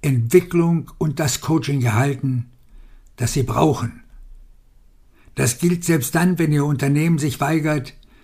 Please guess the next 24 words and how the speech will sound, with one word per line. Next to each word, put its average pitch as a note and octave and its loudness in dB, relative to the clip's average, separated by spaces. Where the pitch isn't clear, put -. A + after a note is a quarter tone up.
Ihre C3+ -2
Verkaufsförderung C#3 -4
zu C#3+ -4
finanzieren. C#3 -4
Sie B2 -2
können D3 4
viele F3 0
Ideen C#3+ 0
für C3+ 0
Verkaufsschulungen C#3+ 0
ausprobieren. - -6
Für C3 0
zwanzig E3 2
Euro E3 4
und C#3 2
sechs D3+ 2
Stunden F#3 4
Ihrer C3+ 0
Zeit E3 -2
können D3+ 0
Sie C3+ 2
ein C3+ 2
Verkaufsbuch D3 0
lesen, D3 -4